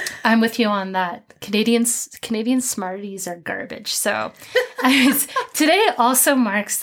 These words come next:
the third episode in our Soul Feast series, where we're inviting ourselves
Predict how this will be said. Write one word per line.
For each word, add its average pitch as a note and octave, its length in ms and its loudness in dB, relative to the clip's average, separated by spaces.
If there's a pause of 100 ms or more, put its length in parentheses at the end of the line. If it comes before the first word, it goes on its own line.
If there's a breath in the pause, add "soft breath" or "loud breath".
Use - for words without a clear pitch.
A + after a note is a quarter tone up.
(200)
the A3+ 100 0
third C4 360 0
episode A3+ 580 0
in A3 200 -4
our G3 120 -6
Soul A#3+ 320 0
Feast A#3+ 320 -2
series, F#3+ 340 -2
where G3+ 140 0
we're G3+ 100 0
inviting G3+ 380 0
ourselves G3 640 0